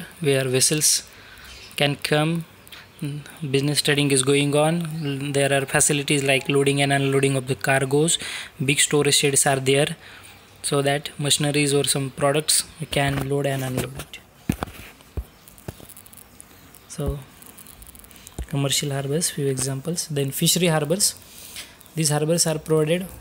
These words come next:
only for fishing crafts and travelers. Only for the fishing purpose these harbors are used. So that is being provided for the fishing crafts and travelers.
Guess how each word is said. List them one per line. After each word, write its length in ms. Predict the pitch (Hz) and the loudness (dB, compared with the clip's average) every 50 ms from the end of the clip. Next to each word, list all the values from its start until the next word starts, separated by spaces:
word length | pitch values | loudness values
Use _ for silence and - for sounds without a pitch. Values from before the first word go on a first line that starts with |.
| - - | -12 -8
only 280 | 165 151 151 151 160 160 | -4 -4 -2 -2 -4 -4
for 260 | - - 151 151 151 | -2 0 0 0 0
fishing 460 | 147 - - - 156 - - 180 175 | 0 -2 -2 0 0 0 0 0 -2
crafts 360 | 170 - 160 160 160 - - | -2 0 0 0 -2 -2 -4
and 220 | - 160 170 165 - | -4 -2 -2 -2 0
travelers. 640 | - 147 135 127 127 127 127 123 - - - - - - - - - - - - - - - - - - - - - - - - - - - - - - - - | 0 0 0 0 -2 -2 0 0 2 2 0 -2 -6 -12 -20 -20 -20 -20 -20 -20 -20 -20 -20 -20 -20 -20 -20 -20 -20 -20 -20 -20 -20 -20 -20 -20 -20 -20 -10 -4
Only 260 | 160 151 160 170 185 | -2 0 2 2 0
for 160 | 170 - 175 165 | 0 0 0 0
the 80 | 165 165 | 0 0
fishing 320 | - 175 160 185 180 175 | 0 0 2 2 2 0
purpose 560 | 160 175 165 156 156 185 202 208 - - - - - - - - - - - - - - - - - - - - - | 0 0 -2 0 0 0 0 2 0 0 -2 -4 -10 -20 -20 -20 -20 -20 -20 -20 -20 -20 -20 -20 -20 -20 -20 -10 -6
these 140 | 156 151 147 | -4 -2 -2
harbors 400 | 139 143 151 151 151 143 - - | 0 0 2 2 2 2 2 0
are 80 | 151 147 | 0 0
used. 400 | 143 143 156 202 - - - - - - - - - - - - - - - - - - - - - - - - - - - - - - - - | 0 0 0 0 0 0 -2 -6 -12 -16 -20 -20 -20 -20 -20 -20 -20 -20 -20 -20 -20 -20 -20 -20 -20 -20 -20 -20 -20 -20 -20 -20 -20 -20 -14 -12
So 260 | - - 156 143 139 | -4 -2 0 0 0
that 180 | 139 139 135 - | 0 -2 -2 0
is 100 | 156 147 | -2 -2
being 180 | 143 151 151 143 | 0 0 -2 -2
provided 400 | - 151 151 151 147 151 156 151 | -2 0 0 2 2 0 -2 -2
for 160 | - 156 143 | -2 -2 -2
the 100 | 139 139 | -2 -4
fishing 380 | 135 - 160 - - 160 156 151 | -4 -2 0 0 0 0 -2 -2
crafts 340 | 151 151 160 160 - - | -2 -2 -2 -2 -2 -4
and 160 | 156 151 151 - | -4 -4 -4 -4
travelers. 500 | 139 135 127 127 135 170 208 - - | -4 -4 -4 -2 -2 -2 -2 -2 -4